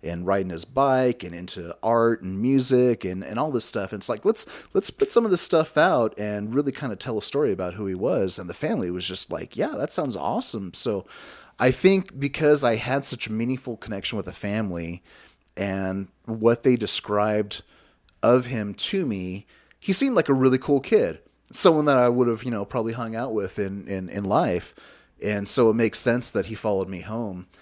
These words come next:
And I remember one point showing Brandy a, uh, a photo that I had taken, and it was Christmas morning, and the kids were sitting around the Christmas tree. My wife was sitting in the chair, and I was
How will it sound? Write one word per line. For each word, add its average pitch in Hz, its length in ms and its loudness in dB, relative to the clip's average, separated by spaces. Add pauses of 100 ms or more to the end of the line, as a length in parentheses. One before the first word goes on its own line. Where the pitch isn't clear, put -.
(340)
And 95 260 -6
I 98 100 -4
remember 110 300 0
one 113 280 -4
point 107 500 -8
showing 107 460 -4
Brandy 98 880 -4
a, 87 60 -8
uh, 85 160 -8 (120)
a 92 100 -6
photo 98 640 0 (440)
that 101 120 -2
I 98 100 2
had 92 140 -2
taken, 98 540 0
and 98 100 -8
it 104 60 -2
was 95 100 -4
Christmas - 480 0
morning, 107 540 -4 (520)
and 98 300 -8
the 98 60 -4
kids 131 400 -2
were 101 340 0
sitting 113 380 -2
around 107 240 -4
the 104 60 -8
Christmas - 380 -8
tree. 107 240 -4
My 104 120 -6
wife 95 280 -4
was 98 120 -8
sitting 104 300 -4
in 107 60 -8
the 107 60 -10
chair, 101 340 -4
and 98 100 -6
I 95 80 -4
was 98 180 -4